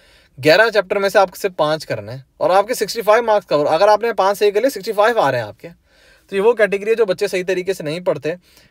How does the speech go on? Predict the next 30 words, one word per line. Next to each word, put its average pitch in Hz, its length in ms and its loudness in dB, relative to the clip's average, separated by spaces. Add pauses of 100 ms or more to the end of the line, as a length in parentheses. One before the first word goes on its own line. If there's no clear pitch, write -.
(240)
तो 165 340 0 (100)
उनके 196 240 0
लिए 208 120 4
कैटेगरी 175 400 0
बनी 147 220 0
हुई 151 100 -4
है 165 100 -2
कि 170 140 -4
यार 165 140 4
अगर 160 200 2
आपने 151 260 -2
पूरे 156 260 -2
साल 160 180 2
सही 151 160 -6
तरीके 147 280 -4
से 156 100 -10
नहीं 147 160 -8
पढ़ा, 143 400 0
तीन 151 300 -10
चार 151 180 0
चैप्टर 147 260 -6
किए 143 280 -10
हैं, 143 100 -4
तो 143 80 -4
एंड 147 280 -2
पे 156 140 0
पाँच 143 280 -4
चैप्टर 135 240 -6
कर 131 100 -4
लो। 175 180 -4